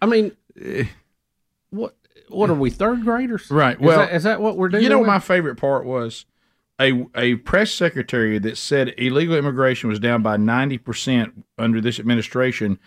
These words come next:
Speaker 2: got mad at a reporter for being dramatic.
Speaker 1: <laughs> Yeah, dramatic.
Speaker 2: <laughs> What? You
Speaker 1: He's asking a question,
Speaker 2: You're the
Speaker 1: and he's
Speaker 2: queen of
Speaker 1: trying to,
Speaker 2: dramatics.
Speaker 1: he's trying to quote the numbers
Speaker 2: Right.
Speaker 1: that you need to comment on, and she doesn't want him to say those numbers.
Speaker 2: She does
Speaker 1: So
Speaker 2: not.
Speaker 1: that's why she's, uh,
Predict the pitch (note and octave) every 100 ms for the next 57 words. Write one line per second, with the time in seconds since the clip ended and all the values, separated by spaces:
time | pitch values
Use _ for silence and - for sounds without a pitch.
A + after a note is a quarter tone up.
0 | _ _ _ _ C3+ C3 B2+ D3 D#3 B2+
1 | A2+ - E3 D3+ A#2 - A2 G#2 A2 A#2+
2 | A2 A2+ A2 A2+ G2+ - _ - - -
3 | - A3+ - A3 E3 - C3+ B2+ D3 C3
4 | B2+ A#2 A3 E4 F4 B3+ A3 F#3 - -
5 | G#3+ A3 E4+ B3 A#3+ A#3+ - G#3 F3+ G#3
6 | A3 A3+ F#4 F4 F3 E3+ F#4 G#4 G#4+ F4
7 | A#3+ G3 F#3 E3 C#3+ D3+ - F3+ E3 -
8 | G3 A3 G#3+ D#3+ F3 F3 E3+ D3 D3 F#3+
9 | D#3+ B2 C3 D#3 - D#3+ D3+ B2 A#2 D#3
10 | D3+ A#2 A2 A2+ A2+ - G3 A3+ F#3 F3+
11 | F3+ C#3+ D#3 B3 C4 D#3 G#2+ G2+ F#2 D2+
12 | F2+ A#2+ A2 A#2+ A#2+ C#3 D3+ G#3 F#3 E3
13 | D3 D3 C3+ B2+ A#2 A2